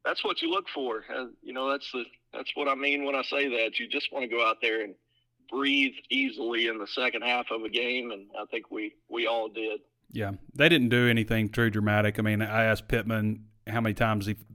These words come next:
Speaker 2: felt like they brought pressure. I s-, I noticed
Speaker 1: Saw
Speaker 2: it
Speaker 1: that.
Speaker 2: twice. Uh,
Speaker 1: Yeah.
Speaker 2: I asked, you know, just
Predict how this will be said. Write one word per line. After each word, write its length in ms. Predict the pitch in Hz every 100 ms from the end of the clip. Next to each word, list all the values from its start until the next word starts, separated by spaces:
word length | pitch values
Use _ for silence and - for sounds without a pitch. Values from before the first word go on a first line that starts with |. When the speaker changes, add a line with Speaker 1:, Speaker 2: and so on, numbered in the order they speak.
| -
Speaker 2:
felt 160 | 117 107
like 140 | 104
they 80 | 110
brought 260 | 107 107 -
pressure. 520 | 120 110 - 110 107
I 80 | 110
s-, 120 | 117 -
I 100 | 120
noticed 280 | 113 107 -
Speaker 1:
Saw 140 | -
Speaker 2:
it 40 |
Speaker 1:
that. 80 | -
Speaker 2:
twice. 480 | 113 117 117 113 - - - - - -
Uh, 320 | 101 101 98 -
Speaker 1:
Yeah. 60 | - 110
Speaker 2:
I 40 |
asked, 400 | 110 110 107 113 -
you 140 | 110 107
know, 220 | 104 98
just 300 | 107 107 -